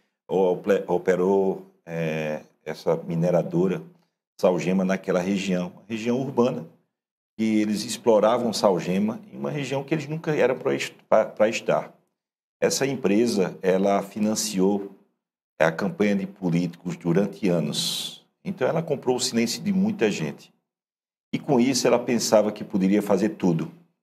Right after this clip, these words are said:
e ficaria impune. Eu fico muito feliz de estar aqui dividindo o espaço pra, com você, porque é importante que toda a sociedade alagoana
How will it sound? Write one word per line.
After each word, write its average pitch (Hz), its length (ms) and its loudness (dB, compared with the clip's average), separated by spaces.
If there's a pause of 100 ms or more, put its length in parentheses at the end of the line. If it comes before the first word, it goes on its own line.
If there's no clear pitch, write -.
(140)
e 95 120 0
ficaria 95 720 0
impune. 82 560 -4 (1000)
Eu - 120 -6
fico 170 200 -2
muito 156 200 -2
feliz 135 320 4
de 113 80 0
estar 101 260 4
aqui 98 240 0
dividindo 98 460 2
o - 20 0
espaço 92 440 2
pra, 92 240 2
com - 260 -6
você, 98 500 0 (300)
porque - 120 -2
é 165 40 4
importante 165 520 2
que 120 140 -8
toda 143 380 4
a - 20 4
sociedade 107 560 2
alagoana 98 600 2